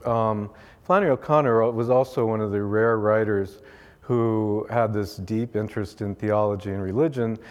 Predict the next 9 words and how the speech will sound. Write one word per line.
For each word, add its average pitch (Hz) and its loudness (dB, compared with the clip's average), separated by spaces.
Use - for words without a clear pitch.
and 107 -2
it 101 -4
informed 110 -2
her 101 -2
work, 117 0
and 107 -2
the 110 -2
work 104 -2
wasn't 107 -2